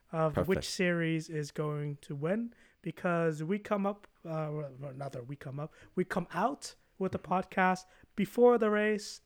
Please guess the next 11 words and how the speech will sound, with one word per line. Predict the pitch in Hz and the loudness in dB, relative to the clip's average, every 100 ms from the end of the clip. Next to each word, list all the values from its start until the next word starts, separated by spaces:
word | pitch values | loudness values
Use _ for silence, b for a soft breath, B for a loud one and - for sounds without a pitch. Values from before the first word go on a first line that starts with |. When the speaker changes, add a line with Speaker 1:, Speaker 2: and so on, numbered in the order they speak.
| _ - | _ -6
Speaker 1:
and | 202 190 | -4 -2
after | 190 - 190 | -4 -2 -2
the | 196 | 0
race. | 185 180 175 - b b | 2 0 -2 -8 b b
So | - 190 | -2 -2
in | - 185 175 | 0 0 0
the | 165 | -4
pre-race | - - 220 226 190 180 175 | -4 -2 0 2 2 2 2
shows, | - 202 220 240 - b b _ | -2 0 0 -2 -6 b b _
I | 208 220 | 2 2
will | 208 208 196 | 4 2 0